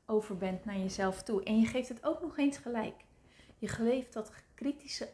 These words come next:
ook nog eens gelijk. En je zoekt naar andere opties. Misschien denk je wel na over, eh, er gewoon maar helemaal mee stoppen, het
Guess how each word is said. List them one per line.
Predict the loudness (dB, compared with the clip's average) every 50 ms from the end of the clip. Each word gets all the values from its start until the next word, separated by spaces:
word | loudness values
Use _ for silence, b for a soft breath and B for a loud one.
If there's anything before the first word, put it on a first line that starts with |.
| -2
ook | 2 4 6 6 6 4 0 -12 -18 _ -6
nog | -6 -6 -6 -6 -6
eens | -2 2 2 2 2 0 -4 -12 _
gelijk. | _ -12 -6 -4 -4 -4 -4 -6 -8 -12 -18 -20 -20 _ _ _ _ _ _ _ _ _ _ _ _ _ -20 -20 -20 _ _ _ _ _ _ _ -20 _ _ _ _ -20 -20 _ _ _ _ _ _ _ _ _ _ _ _ -20 -12 0
En | 6 8
je | 8 8
zoekt | 10 8 6 6 6
naar | 4 2
andere | 4 4 4 4 2 0 -4
opties. | -6 -8 -8 -6 -6 -6 -6 -8 B B B B B B B
Misschien | -6 -6 -4 0 6 8 10 10 10 8
denk | 6 0 -2 -2 -2
je | -2
wel | 0 0 0 0
na | 0 0 0 -2 -2 -4 -4
over, | -4 -4 -2 -4 -4 -4 -4 -2 -2 -2 -2 B B B B B B B _
eh, | -6 -4 -2 -2 -2 -4 -4
er | -4 -4 -2 -2
gewoon | -2 -2 -2 0
maar | 2 2 2
helemaal | 2 2 2 2 2
mee | 0 -2 -4 -8
stoppen, | -10 -12 -8 -6 -6 -6 -4 -4 -4
het | -4 -6 -8 -10 -10